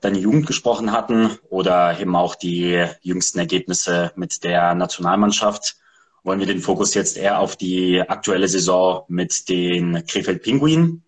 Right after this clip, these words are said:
ähm, ziehen. Und zwar, dort sieht es ja aktuell so aus, aus, ähm, vierundvierzig Spielen wurden fünfzig Punkte geholt. Damit steht, ähm, damit stehen die Pinguine ja im Moment auf dem letzten Platz. Das heißt also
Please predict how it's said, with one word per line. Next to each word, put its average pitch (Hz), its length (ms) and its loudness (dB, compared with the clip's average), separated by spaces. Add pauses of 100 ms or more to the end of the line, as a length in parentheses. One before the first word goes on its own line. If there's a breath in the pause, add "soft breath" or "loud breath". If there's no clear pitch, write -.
(120)
ähm, 123 580 2
ziehen. 147 400 2 (840 loud breath)
Und 123 180 0
zwar, 131 420 2
dort 123 160 2
sieht 131 160 0
es 135 140 0
ja 131 100 2
aktuell 127 380 2
so 117 200 2
aus, 135 440 2
aus, 110 560 2
ähm, 107 340 2
vierundvierzig 117 480 -2
Spielen 117 380 0
wurden 107 640 4
fünfzig - 400 -6
Punkte 135 260 2
geholt. 139 720 2
Damit 110 280 2
steht, 107 540 0
ähm, 101 360 0
damit 101 180 2
stehen 104 240 0
die 101 220 2
Pinguine 104 360 2
ja 104 140 4
im 101 80 2
Moment 101 340 2
auf - 160 -4
dem 98 380 0
letzten 98 380 -2
Platz. 110 420 -2 (480 soft breath)
Das 92 140 -2
heißt 104 260 2
also 101 600 2